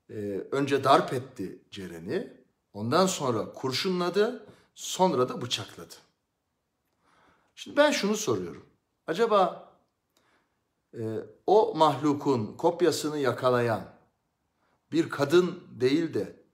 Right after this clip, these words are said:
bir erkek asistan olsaydı o mahluk bunu,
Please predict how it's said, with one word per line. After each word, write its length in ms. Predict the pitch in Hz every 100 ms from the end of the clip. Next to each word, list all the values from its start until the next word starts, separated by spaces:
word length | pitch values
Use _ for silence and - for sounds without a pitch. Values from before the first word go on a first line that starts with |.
| _ _
bir 320 | 180 208 -
erkek 640 | - 165 165 233 220 - - _ _
asistan 520 | 127 - 120 - 107
olsaydı 840 | 95 95 - 85 143 185 240 - _ _
o 140 | 175 214
mahluk 600 | 175 117 135 196 - - _ _ _ _ _ _ _ _ _ _ _ -
bunu, 440 | 139 165 180 -